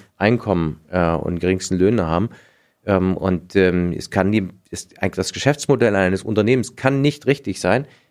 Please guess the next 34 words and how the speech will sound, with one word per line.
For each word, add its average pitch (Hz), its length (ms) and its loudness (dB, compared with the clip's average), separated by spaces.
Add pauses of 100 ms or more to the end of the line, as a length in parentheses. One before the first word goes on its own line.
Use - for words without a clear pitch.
wenn 95 100 -2
es 95 100 0
nur 117 160 2
auf 120 80 -2
der 101 140 -2
Ausbeutung 104 500 0
der 90 120 2
Arbeitnehmerschaft 92 760 0
liegt. 82 160 -6
Es - 80 -16
muss 107 160 0
auch 101 80 0
schon 107 180 0
ein 101 100 0
kluges 107 360 -2
Geschäftsmodell 82 640 -2
haben, 95 220 0 (540)
äh, 92 260 2
dass 92 240 -2
das 95 180 -2
erwirtschaftet. 92 680 -2
Und 85 80 -6
diese 90 180 -2
Mindestlohngrenze 101 1120 0
ist 92 280 -4
eine 90 260 2
Dumping-Untergrenze. 87 1160 -2 (640)
Und 92 160 -4
sie 92 140 0
ist 113 160 -2
so 110 160 2
wichtig 107 340 -2
als 85 160 0
Schutz - 400 -2